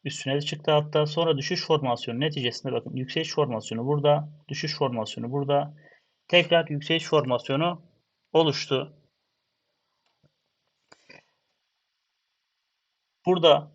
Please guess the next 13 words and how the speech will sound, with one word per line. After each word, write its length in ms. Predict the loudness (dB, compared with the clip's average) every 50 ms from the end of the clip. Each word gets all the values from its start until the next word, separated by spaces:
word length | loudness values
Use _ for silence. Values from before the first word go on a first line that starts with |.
| _ _
grafiği 380 | 0 2 2 2 2 0 -2 -2
şu 220 | -2 0 2 4
an 220 | 4 2 0 -4 _ _ _ _ _ _ _ _ _ _ _ _ _ _
yirmi 280 | -2 -2 -2 0 -2 -2
iki 180 | -4 2 2 2
elli 180 | 4 6 6
altı, 640 | 6 6 4 0 -4 -2 2 2 2 2 0 -6 _ _ _ _ _ _ _ _ _
yirmi 680 | -4 0 0 2 2 2 2 4 2 2 2 -4 -14 -20 _ _ _ _ _ _ _ _ _ _ _ _
altı 340 | 6 6 6 6 4 2
altmış 280 | 2 2 0 -4 -2 0
altı 220 | 0 0 0 -2
şeklinde 380 | 0 0 0 0 0 -4 -6 -4
görünüyor. 520 | 0 2 2 2 2 0 0 -2 -2 -4